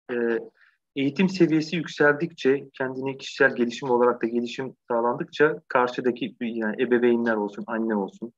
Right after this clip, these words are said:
genç kızın anneyle olan iletişim olsun, erkeğin babayla olan iletişim olsun, e, iletişimsiz, iletişim kopmaları yaşanmıyor. E, burada, e,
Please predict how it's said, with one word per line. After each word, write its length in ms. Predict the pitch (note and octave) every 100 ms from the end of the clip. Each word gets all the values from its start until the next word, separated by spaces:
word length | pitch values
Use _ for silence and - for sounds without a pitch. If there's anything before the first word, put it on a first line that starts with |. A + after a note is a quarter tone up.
| -
genç 220 | A#2 A2
kızın 240 | A#2 A2+
anneyle 420 | A#2 A2+ A2+ A2+ G#2+
olan 220 | G#2 G#2
iletişim 360 | G2 - A2
olsun, 320 | G2+ G2 A#2+ B2+
erkeğin 380 | A#2+ G#2 - A2
babayla 340 | G#2+ A2 G#2+
olan 240 | G2+ G2+ G2
iletişim 340 | G#2 - G#2
olsun, 300 | G2 - D#3+ _ _ _ _
e, 60 | A#2+ A2+ A2+ A2+ -
iletişimsiz, 680 | C3+ C#3 C3+ E3 E3 - D3+
iletişim 440 | - D3 - - F3
kopmaları 760 | - D#3+ D3 D3 D3 D3+ - -
yaşanmıyor. 960 | B2+ A2 - G2+ G2 _ _ G#2+ G2 F#2+ _ _ _ _ -
E, 40 | A#2 G#2+ G#2+ G#2+ G#2
burada, 480 | C#3 D#3 E3+ E3+ E3+ _ _ _ _
e, 40 | B2